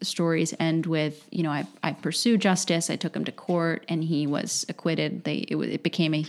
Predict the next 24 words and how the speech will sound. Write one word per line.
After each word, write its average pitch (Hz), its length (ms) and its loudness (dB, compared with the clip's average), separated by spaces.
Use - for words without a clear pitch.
he, 151 580 0
he 170 240 0
said, 151 260 -2
she - 160 0
said 160 440 2
situation, 156 840 0
um, 147 260 0
in 147 140 0
which 143 180 -2
case, - 400 -4
you 170 80 -4
know, 180 100 -2
disproportionately 151 920 -4
the, - 180 -4
the 143 60 0
man 143 200 0
wins. 156 320 2
And, 175 500 0
um, 165 400 0
I 180 60 -2
think 175 180 2
in 170 100 2
other 170 200 2
cases, 170 840 0